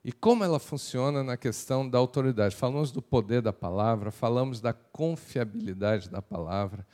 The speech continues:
né? Falamos de como a palavra, é, foi construída pra nós. Recebemos aqui o pastor Luiz Saião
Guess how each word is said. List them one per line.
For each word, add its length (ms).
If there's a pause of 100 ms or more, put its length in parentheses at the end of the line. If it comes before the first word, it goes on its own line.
(360)
né? 260
Falamos 640 (300)
de 220
como 680
a 120
palavra, 840 (300)
é, 440 (520)
foi 240
construída 960
pra 200
nós. 600 (420)
Recebemos 760
aqui 300
o 60
pastor 760 (480)
Luiz 440
Saião 760